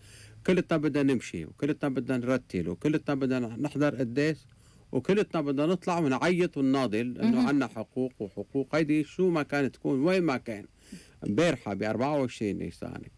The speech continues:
Speaker 1: كل أرمني بكون موجود بهونولولو أو ب-، بأفريقيا، آخر نقطة من أفريقيا، قام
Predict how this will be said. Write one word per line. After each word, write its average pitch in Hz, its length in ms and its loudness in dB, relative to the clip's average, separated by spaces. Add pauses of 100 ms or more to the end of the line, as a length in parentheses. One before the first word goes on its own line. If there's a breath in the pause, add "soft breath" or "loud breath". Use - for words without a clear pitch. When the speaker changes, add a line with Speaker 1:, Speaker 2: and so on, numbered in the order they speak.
(140)
Speaker 1:
كل 180 300 2
أرمني 113 800 -4 (420)
بكون 131 540 2
موجود 147 520 0 (480 soft breath)
بهونولولو 139 880 2 (540 soft breath)
أو 143 200 2
ب-، 110 560 0
بأفريقيا، 120 760 0
آخر 127 240 -6
نقطة 131 320 -2
من 113 160 -2
أفريقيا، - 760 -10 (960 soft breath)
قام 131 200 0